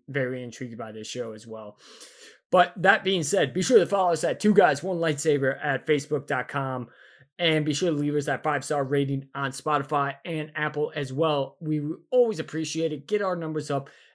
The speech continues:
And we wanna build this community going forward. A lot of shit's about to change.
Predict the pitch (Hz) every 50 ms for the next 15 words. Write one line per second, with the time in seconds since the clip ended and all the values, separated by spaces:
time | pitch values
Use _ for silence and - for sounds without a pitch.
0 | _ _ - 185 175 175 220 202 165 151 180 220 247 240 233 180 151 190 196 180
1 | 175 165 143 - 156 151 151 151 151 151 139 147 143 143 135 135 - 147 143 139
2 | 139 143 139 139 139 - _ _ _ _ _ _ - 113 117 120 151 190 220 220
3 | 185 - - 185 160 - 147 160 156 151 143 139 143 - 151 147 143 139 139 139
4 | 135 -